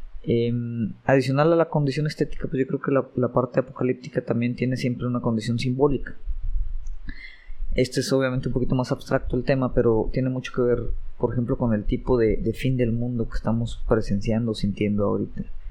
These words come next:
Es decir, se nos está derrumba-, derrumbando el orden simbólico, es decir, la, las cosas en las que creíamos, las cosas de donde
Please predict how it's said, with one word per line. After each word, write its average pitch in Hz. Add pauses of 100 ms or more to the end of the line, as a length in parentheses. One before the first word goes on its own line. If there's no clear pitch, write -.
(100)
Es -
decir, 117 (640)
se -
nos 123
está 131
derrumba-, 123
derrumbando 131
el 127
orden 127
simbólico, 104
es 104
decir, 117
la, 123
las 127
cosas 139
en 135
las 123
que 113
creíamos, 135 (440)
las -
cosas 127
de 127
donde 107